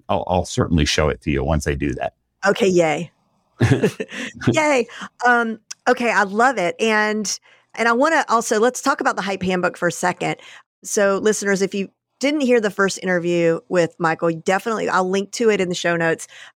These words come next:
Speaker 2: We talk all about the Hype Handbook. It's really an outstanding book. And I think the
Speaker 1: Thank you.
Speaker 2: name, I think the name is good, but I think the name could also be misleading because, and you're a guy. So people, people don't know you. I think it could be easy to think that this is a, like, a bro marketer kind of book,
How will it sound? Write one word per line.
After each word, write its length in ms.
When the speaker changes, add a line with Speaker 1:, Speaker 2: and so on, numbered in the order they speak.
Speaker 2:
We 160
talk 360
all 180
about 220
the 60
Hype 240
Handbook. 400
It's 140
really 500
an 140
outstanding 580
book. 200
And 80
I 80
think 280
the 60
Speaker 1:
Thank 340
you. 60
Speaker 2:
name, 160
I 60
think 140
the 80
name 340
is 160
good, 340
but 120
I 80
think 180
the 80
name 300
could 180
also 300
be 160
misleading 560
because, 480
and 220
you're 140
a 60
guy. 300
So 200
people, 300
people 240
don't 200
know 220
you. 380
I 100
think 180
it 100
could 140
be 140
easy 200
to 100
think 260
that 140
this 200
is 120
a, 160
like, 240
a 60
bro 240
marketer 500
kind 200
of 80
book, 240